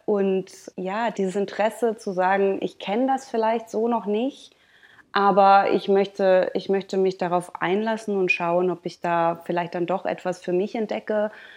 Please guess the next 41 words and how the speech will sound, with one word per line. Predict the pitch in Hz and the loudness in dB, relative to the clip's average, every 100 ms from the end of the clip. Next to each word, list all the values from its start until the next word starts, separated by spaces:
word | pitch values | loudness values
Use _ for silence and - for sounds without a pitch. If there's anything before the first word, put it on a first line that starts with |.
| - | -10
was | 165 170 165 - | 2 2 2 -2
dann | 165 160 156 170 - | -2 0 0 -2 -4
entweder | 165 165 165 156 | -4 -2 0 0
eine | 151 | 0
eigene | - 247 269 | 0 2 0
Relevanz | 233 233 220 233 262 269 - - | 2 2 2 2 2 -2 -4 -6
für, | 202 185 | -4 -2
für | - 175 | -2 -2
mein, | 165 165 | -2 -4
für | - | -2
mein | 170 165 | 0 0
eigenes | 196 226 214 - | 0 0 -2 -2
Leben | 190 190 180 | -2 -2 -2
hat | 202 | -4
oder | - 214 226 | -2 0 2
eben | 214 202 | 2 0
vielleicht | - 190 214 - | -2 -2 -2 -6
auch | 175 | -4
wirklich | 214 214 214 - - - - | -2 0 0 -2 -20 -10 -6
den | 175 | -2
Tellerrand | 180 190 190 165 185 185 - | 2 4 4 2 2 0 -6
oder | 165 160 156 | -4 -2 -2
wie | |
sagen | 160 160 | -2 0
wir, | 160 | 2
den, | 156 | 0
den | 151 151 | -4 -4
Horizont, | 214 285 - 165 170 190 - - | 0 0 0 0 2 0 -6 -2
<laughs> | - - - - - | -2 -2 -8 -10 0
den | 190 | 4
Horizont | 196 226 - 190 190 | 6 4 2 0 2
erweitert | 180 165 170 214 - 143 139 - | 0 2 2 2 -2 -10 -10 -4
und | 175 165 165 - - | 0 2 0 -2 -2
damit | 151 202 208 | 0 2 0
ja | 208 | -2
dann | - | -2
auch | - 359 190 | 0 -2 0
wieder | 156 147 | 0 0
mein | 143 147 | 0 -2
eigenes | - 156 156 151 | -2 0 0 -2
Leben | 156 151 151 | -2 0 2